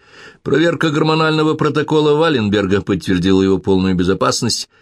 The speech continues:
а министерство не обнаружило никаких нарушений в Казаркином холме. Так с чего доктор Харпер на них так взъелась?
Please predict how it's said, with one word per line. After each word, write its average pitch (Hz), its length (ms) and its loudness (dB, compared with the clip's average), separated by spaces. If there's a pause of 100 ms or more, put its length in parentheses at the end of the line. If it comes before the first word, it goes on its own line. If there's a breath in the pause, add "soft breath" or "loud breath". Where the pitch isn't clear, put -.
(280 soft breath)
а 98 140 2
министерство 110 760 0
не 117 160 0
обнаружило 110 720 0
никаких 92 360 -4
нарушений 95 580 2
в - 60 -8
Казаркином 87 540 -2
холме. 117 360 -2 (1400)
Так - 420 -6 (720)
с - 60 -16
чего 98 440 2
доктор 113 320 -2
Харпер 110 460 -2
на 110 80 2
них 104 180 -2
так 107 140 -2
взъелась? 101 560 -2